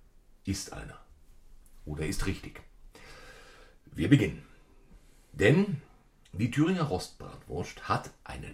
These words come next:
lange Tradition. Sie wird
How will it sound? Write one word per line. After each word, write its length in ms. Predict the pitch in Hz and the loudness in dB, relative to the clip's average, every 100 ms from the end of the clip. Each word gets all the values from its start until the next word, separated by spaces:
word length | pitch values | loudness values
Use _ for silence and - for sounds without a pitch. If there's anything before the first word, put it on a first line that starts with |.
| 57 | -10
lange 360 | 60 87 104 - | -6 -4 -4 -8
Tradition. 760 | - - 80 - 127 120 76 - - - - - - - - - - | -10 -8 -8 -2 2 4 2 -6 -20 -20 -20 -20 -20 -20 -20 -20 -18
Sie 200 | - 67 | -12 -6
wird 280 | 110 143 | -4 -4